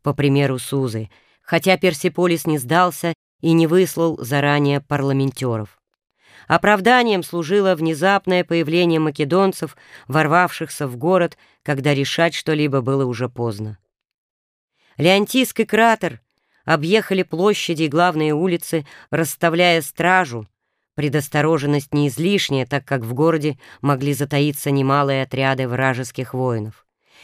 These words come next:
Везде, на улицах и в садах, в тени деревьев и у стен лежали спящие македонцы. Кто как, на коврах, одеялах, циновках,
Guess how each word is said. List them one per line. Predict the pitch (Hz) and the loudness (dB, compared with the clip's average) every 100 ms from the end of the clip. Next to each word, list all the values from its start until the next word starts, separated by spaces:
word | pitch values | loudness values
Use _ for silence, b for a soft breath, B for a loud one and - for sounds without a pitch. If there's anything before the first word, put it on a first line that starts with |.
| b | b
Везде, | 139 196 151 160 208 | 0 0 2 4 4
на | 156 156 | 4 2
улицах | 175 202 180 - 147 | 2 0 -2 -6 -8
и | 156 | -8
в | |
садах, | - 147 139 170 165 - b b | -4 -2 2 2 2 -4 b b
в | - | -4
тени | 175 175 165 | 2 4 4
деревьев | 170 185 196 165 147 - b b b | 4 4 4 2 -4 -10 b b b
и | 165 | -2
у | 156 | 0
стен | 143 - 175 185 165 | 0 -2 2 4 2
лежали | 151 143 190 196 | 0 0 2 0
спящие | 165 - 170 170 - - 151 | -2 -2 0 0 -2 -4 -4
македонцы. | 147 151 147 156 139 - 113 - _ _ _ _ _ _ | -4 -2 0 0 -2 -4 -12 -14 _ _ _ _ _ _
Кто | - 214 208 | -4 0 0
как, | - 160 131 - | 0 0 0 -4
на | 151 | -4
коврах, | 175 151 139 175 170 - | 0 0 2 2 2 -2
одеялах, | 127 131 143 160 143 131 | -6 -4 0 0 0 -4
циновках, | - 120 143 151 - 127 - | -6 -2 0 -2 -4 -14 -16